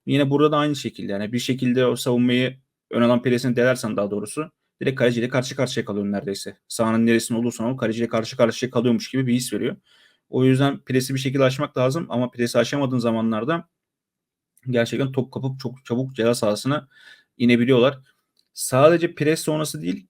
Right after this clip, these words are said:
genel olarak savunmaları da çok kötü arkadaşlar. Hem bireysel savunmaları hem takım savunmaları gerçekten kötü Young Boys'un. E, zaten maç başına iki nokta altı gol yiyorlar. Beş maçta on üç gol yemişler. E, belli yani savunmaların kötü olduğu. Normalde Young Boys gibi bir takım bu kadar gol yemez.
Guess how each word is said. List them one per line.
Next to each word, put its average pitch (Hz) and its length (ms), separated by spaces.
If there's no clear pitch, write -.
genel 131 160
olarak 151 300
savunmaları 127 440
da 113 60
çok - 160
kötü 101 160
arkadaşlar. 101 440
Hem 120 240
bireysel 113 340
savunmaları 135 580
hem 117 160
takım - 280
savunmaları 120 460
gerçekten 120 520
kötü 110 300
Young 104 260
Boys'un. 101 360
E, - 60
zaten 131 440
maç 120 280
başına 127 220
iki 127 80
nokta 127 220
altı 117 200
gol 123 160
yiyorlar. 104 320
Beş 113 200
maçta 117 220
on 123 80
üç - 140
gol 117 120
yemişler. 101 420
E, 117 140
belli 131 260
yani 110 140
savunmaların 107 460
kötü 107 220
olduğu. 110 340
Normalde 113 300
Young 113 280
Boys 117 160
gibi 117 160
bir 113 60
takım 117 260
bu 104 60
kadar 110 140
gol 110 160
yemez. 117 460